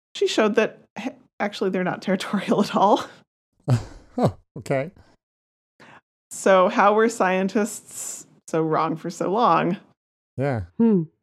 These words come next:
Speaker 1: Uh, well, it was based on a lab study from the nineteen thirties,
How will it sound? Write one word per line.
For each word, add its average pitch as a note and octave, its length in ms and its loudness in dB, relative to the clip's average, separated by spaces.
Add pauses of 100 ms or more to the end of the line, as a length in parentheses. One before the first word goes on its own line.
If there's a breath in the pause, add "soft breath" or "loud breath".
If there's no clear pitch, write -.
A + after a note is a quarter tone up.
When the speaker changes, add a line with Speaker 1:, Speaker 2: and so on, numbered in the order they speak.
(160)
Speaker 1:
Uh, G#3 420 4
well, F#3+ 840 2 (160)
it G3+ 200 2
was G3 160 0
based A3+ 360 2
on A#3 140 2
a G3+ 60 2
lab F#3 360 4
study E3+ 360 -2
from E3 200 -4
the D#3+ 60 0
nineteen D#3 400 -4
thirties, D#3 640 -4